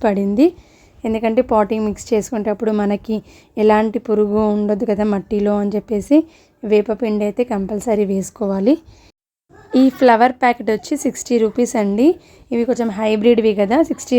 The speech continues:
రూపీస్ తీసుకున్నారు. ఇంకా చిన్న చిన్న ఈ ప్యాకెట్స్ ఉన్నాయి కదండి, ఇవన్నీ టెన్, టెన్ రూపీస్ అనమాట. ఏ ప్యాకెట్ అయినా టెన్ రూపీస్ తీసు-, పడుతుంది ఇక్కడ. నేనైతే ఇవి తీసుకున్నానండి.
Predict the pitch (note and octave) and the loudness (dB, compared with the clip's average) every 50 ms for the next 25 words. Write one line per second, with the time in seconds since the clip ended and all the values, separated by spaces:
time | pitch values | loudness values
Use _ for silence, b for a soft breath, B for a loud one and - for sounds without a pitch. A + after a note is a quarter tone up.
0 | A3+ A3+ G#3+ - B3+ A#3+ B3 - B3 A3+ G#3 - - - G#3+ G#3 G3+ G3+ G3+ G3+ | 2 2 0 0 -2 -4 -2 -2 -4 -4 -4 -4 -8 -6 -4 -2 -2 -2 0 2
1 | A#3 D#4 G4+ - B B B B B B B B B3+ B3+ A#3 B3+ B3 B3+ - B3 | 2 2 2 0 B B B B B B B B -2 2 2 2 2 2 2 0
2 | A#3+ A#3+ - - B3+ B3 B3 A#3+ A#3+ - A#3 G#3+ G#3 G3 - A#3+ - - B3 A3 | 0 0 0 0 0 2 2 2 0 0 0 0 0 0 -2 -4 -2 -2 -2 0
3 | G#3+ G#3 G3+ A#3+ G#3 G3 G3 G#3+ C4 C4+ A#3 G#3 G#3+ G#3 G#3 A3 C4+ C#4 - C4 | 0 0 0 0 0 0 2 2 2 2 2 2 2 2 2 2 0 0 0 0
4 | A3+ G#3+ G#3 G#3 A3 G#3+ G#3+ G3+ G3 G3 A3+ G#3+ G3+ - G#3 G3+ G3 G3 G3 F#3+ | 0 0 0 0 0 0 0 -2 -2 -2 -4 -4 -2 -2 -2 -2 -2 -2 -4 -4
5 | F#3+ A#3+ C4 D#4+ D#4+ B B B B B B B A3+ A3 A#3 C4 C4 - B3 A3+ | -4 -2 -2 -2 -2 B B B B B B B 2 4 6 6 4 2 0 -2
6 | A#3 A3+ A3 A#3 C#4 C#4+ - C#4 G#3+ G#3 G#3+ A3+ A3 G#3 - A3 G3+ - - A3+ | -2 -2 -2 -2 -2 -2 -2 -2 -2 -2 -2 -2 -2 -2 -4 -6 -6 -4 -6 -6
7 | G3+ - - - _ _ _ _ - A3 G#3 F#3+ - - G3+ G3+ G3 G3 - A3 | -6 -6 -10 -16 _ _ _ _ -2 0 0 0 -2 -2 -2 -2 -2 -2 -2 -2
8 | G3+ G#3+ C4+ F4 - - - - _ _ - - _ _ - _ _ _ _ _ | 0 2 2 0 0 -2 -8 -20 _ _ -20 -20 _ _ -20 _ _ _ _ _
9 | _ _ _ _ _ _ _ - - - B B B B B B - A#3 A3+ A3+ | _ _ _ _ _ _ _ -20 -20 -20 B B B B B B 0 2 4 2
10 | A3 G#3 C4+ C#4 C#4 A#3+ A3+ A3+ G#3+ A3 G#3+ G3 - - B3 A3+ G#3+ G#3 G3+ G3 | 4 4 4 4 4 4 2 2 2 0 0 -2 -2 -4 -2 -2 0 0 0 -2
11 | G3+ G#3 C4 | 0 0 0